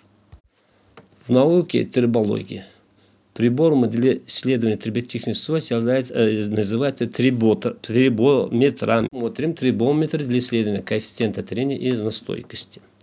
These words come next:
В трибометрии сфера, штифт или плоская поверхность рабочих элементов трибометра прикладывается к поверхности испытываемого образца, причём величина усилия очень точно измерена. Штифт установлен на жёстком рычаге,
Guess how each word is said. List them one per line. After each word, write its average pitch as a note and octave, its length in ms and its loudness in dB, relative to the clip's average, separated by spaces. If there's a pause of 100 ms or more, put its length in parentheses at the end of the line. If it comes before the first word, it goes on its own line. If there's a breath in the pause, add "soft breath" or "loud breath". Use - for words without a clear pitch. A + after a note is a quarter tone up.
(400 loud breath)
В - 120 -16
трибометрии D3 640 2
сфера, G#2+ 600 -2
штифт - 480 -4
или A#2 300 -4 (100)
плоская B2+ 340 -2
поверхность B2+ 440 -2
рабочих A#2+ 380 -2
элементов A2+ 460 -2
трибометра A2+ 640 -6
прикладывается C3+ 640 -4
к - 160 -12
поверхности A#2+ 500 -2
испытываемого G#2 580 -4
образца, G2+ 520 -2 (360 loud breath)
причём A#2+ 340 2
величина A#2 380 2
усилия C3+ 400 -4
очень B2+ 420 -2 (500 soft breath)
точно B2+ 440 -4
измерена. G2+ 580 0
Штифт - 680 -2 (340 soft breath)
установлен B2+ 560 2
на A#2+ 180 2
жёстком B2 580 -2
рычаге, A#2 520 -2